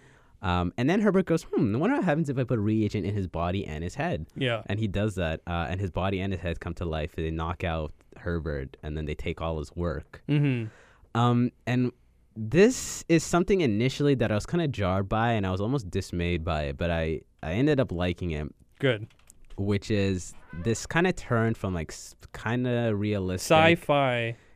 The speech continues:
Speaker 1: It's like a sci-fi
Speaker 2: Yeah.
Speaker 1: movie where it's like, this is very conceivable. Like, uh, I mean, obviously you can't just, I, I'm, I'm not an expert on reanimation, but you probably just can't pop a reagent, uh, a glow stick into a guy.
Speaker 2: <laughs>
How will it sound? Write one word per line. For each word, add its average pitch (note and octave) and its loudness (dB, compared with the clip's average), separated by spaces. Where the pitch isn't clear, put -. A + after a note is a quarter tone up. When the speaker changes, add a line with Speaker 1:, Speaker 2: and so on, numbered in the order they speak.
Speaker 1:
It's A2 0
like G#2+ 2
a - 4
sci-fi B2+ 2
Speaker 2:
Yeah. B2 6
Speaker 1:
movie A#2 4
where G2+ 2
it's G2+ -2
like, F2 -2
this A#2 -2
is A#2+ 0
very F#2+ 0
conceivable. F2 -4
Like, D#2+ -2
uh, C#2 -6
I F2+ -4
mean, F2+ -2
obviously F#2 -4
you F2 -2
can't F2 -6
just, - -10
I, C3+ 6
I'm, A#2+ 2
I'm C#3+ 0
not D#3+ 6
an C3+ 2
expert A2+ -2
on G2+ -2
reanimation, F#2 0
but F2 0
you F2+ 0
probably G#2 0
just F#2 -4
can't F2+ -2
pop E2 -2
a F2+ 2
reagent, D#2+ -2
uh, D#2+ -2
a G#2+ -2
glow F#2+ -2
stick F2 -6
into E2 -6
a D#2 -4
guy. E2 -4
Speaker 2:
<laughs> - -20